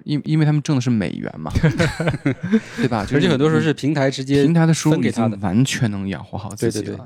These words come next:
Speaker 1: 那你，你，你，你能很体面地活着，
Speaker 2: 可以有选择。
Speaker 1: 但，对，那是，但这件事情建立是建立在 YouTube 的背后是全世界最成功、算法最优秀、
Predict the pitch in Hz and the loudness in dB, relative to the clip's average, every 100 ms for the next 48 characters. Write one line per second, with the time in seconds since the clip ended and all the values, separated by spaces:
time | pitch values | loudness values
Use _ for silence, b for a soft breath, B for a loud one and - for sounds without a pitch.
0 | 135 156 135 104 - 117 95 92 _ 127 | -6 -4 -2 -6 -4 0 0 -4 _ 2
1 | 110 101 120 110 127 143 139 - - 98 | 2 2 2 4 2 2 -2 -4 -8 -6
2 | 98 98 - 76 - B B B B B | -6 -8 -10 -12 -12 B B B B B
3 | - 143 139 123 107 104 117 147 160 151 | 0 2 4 2 -2 -2 0 2 2 2
4 | 127 - _ _ - 151 151 147 131 131 | -2 -6 _ _ 0 0 2 0 0 -2
5 | 120 - 131 107 101 107 127 110 98 90 | 0 0 2 0 -2 -2 0 0 0 -4
6 | - B B B B B 135 151 - - | -6 B B B B B 2 2 0 -4
7 | 135 107 113 110 110 110 - - 101 110 | -2 0 -2 -2 -4 -6 -6 -2 -2 0
8 | 120 113 117 101 - - 160 107 - 87 | -2 0 0 -2 -4 2 2 2 -6 -10
9 | 98 104 104 110 - 143 110 - - - | -8 -8 -10 -14 -2 0 0 -2 -6 -2
10 | 160 127 107 90 110 - 78 - | 2 2 0 -4 -6 -8 -8 -10